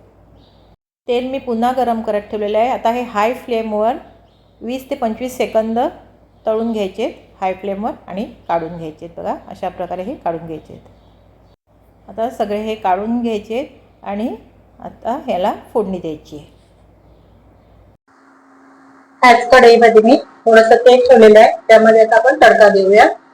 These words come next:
Speaker 2: त्यासाठी लसूण घालून घेऊया पहिला. आलं आणि लसणाचा पूर्ण कच्चापणा घालवून घ्यायचा आहे.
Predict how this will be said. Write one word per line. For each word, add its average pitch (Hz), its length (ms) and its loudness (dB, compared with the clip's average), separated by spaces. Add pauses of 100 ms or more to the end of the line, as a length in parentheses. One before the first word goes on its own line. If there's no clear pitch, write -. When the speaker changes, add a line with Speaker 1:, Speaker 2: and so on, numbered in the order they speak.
(180)
Speaker 2:
त्यासाठी 233 460 2 (760)
लसूण 233 360 6 (680)
घालून 208 280 4
घेऊया 196 340 4 (960)
पहिला. 202 260 6 (1500)
आलं 233 200 8
आणि 254 240 6
लसणाचा 226 460 4
पूर्ण 240 240 2
कच्चापणा 226 560 6 (340)
घालवून 214 320 4
घ्यायचा 208 320 4
आहे. 320 140 2